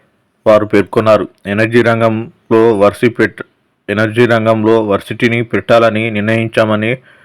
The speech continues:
వారు ప్రకటించారు. కరెంటు ఉత్పత్తి ఎంత ముఖ్యమో ఆదా కూడా అంతే ముఖ్యమని వారు తెలిపారు. మొత్తం మీద విద్యుత్ రంగంలో ఒక లక్ష ఇరవై రెండు వేల ఉద్యోగాలు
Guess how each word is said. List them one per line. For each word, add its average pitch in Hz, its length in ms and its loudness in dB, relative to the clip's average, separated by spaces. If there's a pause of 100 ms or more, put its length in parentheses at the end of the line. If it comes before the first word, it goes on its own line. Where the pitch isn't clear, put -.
(220)
వారు 104 140 -2
ప్రకటించారు. 107 600 0
కరెంటు 110 440 0
ఉత్పత్తి 110 440 -2
ఎంత 104 220 -2
ముఖ్యమో 110 640 -2
ఆదా 110 260 2
కూడా 113 340 2
అంతే 104 220 -2
ముఖ్యమని 107 600 -4 (680)
వారు 110 380 2 (880)
తెలిపారు. 110 480 0 (1040)
మొత్తం 101 360 -2
మీద 113 160 2 (2500)
విద్యుత్ 113 360 0
రంగంలో 117 600 2
ఒక 107 340 -2
లక్ష 117 240 -2
ఇరవై 113 440 2
రెండు 110 220 0
వేల 110 240 2
ఉద్యోగాలు 110 920 0